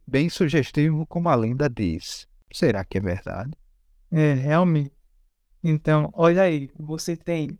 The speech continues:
Speaker 2: motivos para ir pra Gravatá e motivos para não ir pra Gravatá. Vai depender da sua escolha.
Speaker 1: Vai pra Gravatá? Leva um fumo. Ou senão você vai levar fumo dela, viu? Ou você leva fumo, ou leva fumo.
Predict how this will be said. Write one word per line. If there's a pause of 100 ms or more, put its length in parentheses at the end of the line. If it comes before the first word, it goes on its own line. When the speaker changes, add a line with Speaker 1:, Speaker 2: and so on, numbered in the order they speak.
Speaker 2:
motivos
para
ir
pra
Gravatá (120)
e
motivos
para
não
ir
pra
Gravatá. (600)
Vai
depender
da
sua
escolha. (260)
Speaker 1:
Vai
pra
Gravatá? (140)
Leva
um
fumo. (180)
Ou
senão
você
vai
levar
fumo
dela,
viu? (160)
Ou
você
leva
fumo, (200)
ou
leva
fumo.